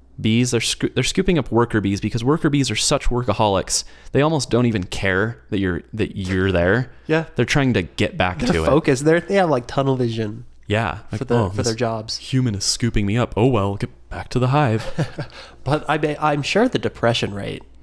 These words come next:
Speaker 2: in beehives is way low,
Speaker 1: <laughs>
Speaker 2: you know, because they all have a higher sense
Speaker 1: Of community.
Speaker 2: of community. Uh, <laughs> all their actions are not centered on themselves. It's for the betterment of the hive.
Speaker 1: The hive always wins.
Speaker 2: We can learn a lot from these bees.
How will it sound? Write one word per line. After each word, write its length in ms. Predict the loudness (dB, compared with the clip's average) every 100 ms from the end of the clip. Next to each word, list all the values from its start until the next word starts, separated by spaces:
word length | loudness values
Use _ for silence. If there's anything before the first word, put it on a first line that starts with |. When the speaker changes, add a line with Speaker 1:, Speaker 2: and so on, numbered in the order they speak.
| -6
Speaker 2:
in 120 | -2
beehives 560 | 0 -2 -2 -2 -2 -2
is 160 | 0 0
way 240 | 0 -2
low, 480 | 0 0 0 0 -2 -4
Speaker 1:
<laughs> 80 |
Speaker 2:
you 100 | -2
know, 160 | 0 0
because 460 | -2 -4 -4 -4 -6
they 140 | -4
all 100 | -4 -4
have 160 | -6
a 80 | -6
higher 360 | -6 -4 -4 -4
sense 640 | -2 -2 -4 -6 -8 -10 -10 -6
Speaker 1:
Of 140 | -2
community. 460 | 0 2 2 2 0
Speaker 2:
of 40 | 2
community. 640 | 2 2 2 2 0 -2 -8 -18 -18 -18 -20 -4
Uh, 280 | -2 2 0 0
<laughs> 40 | 0
all 160 | 2 4
their 120 | 2
actions 460 | 2 -2 -2 -2
are 80 | -2
not 400 | -6 -6 -8 -8
centered 340 | -4 -4 -4 -8
on 140 | -10
themselves. 680 | -10 0 2 4 4 0 -2
It's 160 | -8
for 140 | -8 -12
the 80 | -12
betterment 500 | -2 0 2 -2 -4
of 160 | -10 -10
the 60 |
hive. 500 | -10 -12 -12 -14 -12
Speaker 1:
The 120 | -4 -2
hive 220 | 0 0
always 280 | 0 0 2
wins. 180 | 2
Speaker 2:
We 80 | 2
can 180 | -2 -4
learn 140 | -6
a 80 | -8
lot 260 | -8 -10 -12
from 140 | -12
these 160 | -10 -8
bees. 320 | -6 -4 -4